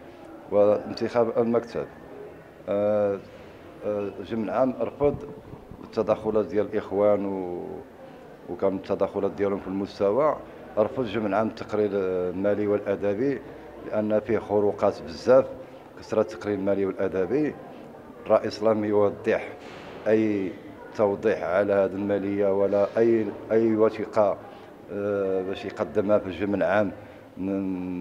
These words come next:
الموظفين والموظفات، لا يرتبي بهذا، بهذا الشؤون. و-، والجمع العام راه رفض له، بحال اللي قلت الأول، راه رفض له التقرير المالي والأدبي، وكملنا على الجمع العام ديالنا، واستقل المكتب اللي كان سابقًا،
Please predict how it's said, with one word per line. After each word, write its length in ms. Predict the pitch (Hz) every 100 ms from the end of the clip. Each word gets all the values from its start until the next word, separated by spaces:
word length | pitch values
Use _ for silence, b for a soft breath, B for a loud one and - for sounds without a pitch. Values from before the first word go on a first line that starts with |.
| 92 92 87 90 85 90 92
الموظفين 600 | 95 101 - 101 95 92
والموظفات، 800 | 95 95 95 - 90 87 120 156 - B B B B -
لا 100 | 110
يرتبي 480 | 113 107 - 101 98
بهذا، 680 | 95 95 92 92 92 90 87
بهذا 460 | 85 92 90 92 92
الشؤون. 600 | 85 85 - 92 123 127 - B B B - - -
و-، 680 | 127 135 135 127 127 123 117 113 - 117
والجمع 240 | 117 135
العام 260 | 123 156 143
راه 140 | 135
رفض 280 | 123 139 123
له، 100 | 127 -
بحال 140 | -
اللي 120 | 120 117
قلت 200 | 113 -
الأول، 360 | 98 107 127 123
راه 120 | 113
رفض 240 | 104 120
له 60 | 113
التقرير 340 | 104 - 107
المالي 240 | 101 101 101
والأدبي، 680 | 87 90 90 87 139 151 B B B B B -
وكملنا 480 | 120 - 127 123 127
على 120 | 110
الجمع 220 | 117 110
العام 240 | 104 101 98
ديالنا، 480 | 92 90 104 143 - - B B B B - -
واستقل 460 | - - 123 -
المكتب 420 | 131 120 113 113 98
اللي 140 | 101
كان 200 | 101 95
سابقًا، 600 | - 87 80 - 110 131